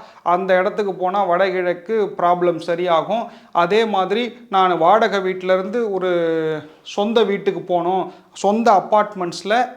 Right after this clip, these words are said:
நான் வீடு வாங்கணும், அந்த இதுல வாஸ்து குறைபாடு இல்லாம எனக்கு வீடு கிடைக்கணும் அப்படின்னா, ஒரு ஓப்பனா ஒரு உண்மையை சொல்றேன், சென்னையில ஒரு அரை கிரவுண்டு வாங்கி வீடு கட்டுறதுன்றது இப்போதைக்கு சாத்தியம் கிடையாது.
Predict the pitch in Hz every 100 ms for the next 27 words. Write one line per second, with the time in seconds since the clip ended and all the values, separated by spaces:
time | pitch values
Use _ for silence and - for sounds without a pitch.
0 | - 185 180 175 196 208 180 175 165 170
1 | 254 269 - _ 196 226 247 277 269 190
2 | 208 202 277 285 196 208 226 - 202 208
3 | 202 196 196 185 185 196 220 202 175 165
4 | 190 180 160 156 160 170 156 - - _
5 | _ _ _ _ _ _ _ 160 160 170
6 | 156 143 139 175 190 - _ _ _ -
7 | 160 156 151 151 147 147 175 190 202 208
8 | 180 170 190 196 170 160 156 147 - _
9 | _ _ - 156 175 190 196 180 185 202
10 | - 165 165 151 165 160 175 190 180 160
11 | 160 170 185 170 180 170 160 147 156 160
12 | 147 156 202 170 165 _ 208 196 185 185
13 | 202 151 147 143 139 131 127 -